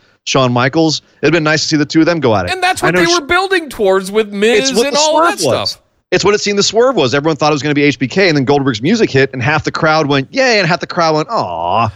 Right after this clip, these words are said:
Speaker 2: I will say I like what they did, Mi-, uh, S B, H B K and Miz during the contract signing. I like that they tilted on him like that. Go,
Speaker 1: Yeah.
Speaker 2: "Yeah, it ain't gonna be us."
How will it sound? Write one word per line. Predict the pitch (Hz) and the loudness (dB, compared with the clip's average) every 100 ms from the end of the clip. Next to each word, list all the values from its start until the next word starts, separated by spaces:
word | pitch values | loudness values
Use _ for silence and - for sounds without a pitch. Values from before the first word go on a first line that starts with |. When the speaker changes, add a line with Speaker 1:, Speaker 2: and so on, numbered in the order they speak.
| - | -4
Speaker 2:
I | 240 | 0
will | 311 415 | 2 0
say | - 294 247 | 0 -2 0
I | |
like | 220 214 233 233 | -2 -2 -2 -2
what | 208 | 0
they | 190 | -2
did, | 175 175 175 170 | 0 0 0 -2
Mi-, | 175 190 190 | -2 0 0
uh, | 165 160 | 0 0
S | 147 180 185 | 0 -4 -2
B, | 185 - | -6 -2
H | 175 - | -4 -4
B | 170 | -4
K | 180 170 | 0 0
and | 160 151 | 0 0
Miz | 156 151 139 170 | 2 2 -2 -8
during | 147 151 143 | -4 -2 -2
the | 123 | -6
contract | 135 117 - 101 | -6 -4 -6 -8
signing. | - 95 101 - | -8 -8 -8 -2
I | 165 | 0
like | 160 160 165 175 180 175 | 0 2 2 2 -2 -2
that | 151 147 | -2 0
they | 143 143 143 131 _ _ _ - | 0 2 2 -4 _ _ _ -4
tilted | 180 151 147 113 | 0 0 0 0
on | 107 | 0
him | 104 98 | -4 -4
like | 95 90 | -4 -4
that. | 101 87 85 _ _ 123 | -4 -4 -6 _ _ -2
Go, | 175 | 0
Speaker 1:
Yeah. | 147 135 | 2 0
Speaker 2:
"Yeah, | 127 147 | 0 0
it | 147 | 0
ain't | 156 | -2
gonna | 160 160 | -2 0
be | 170 | 2
us." | 180 156 131 - - | 2 2 -2 -8 -14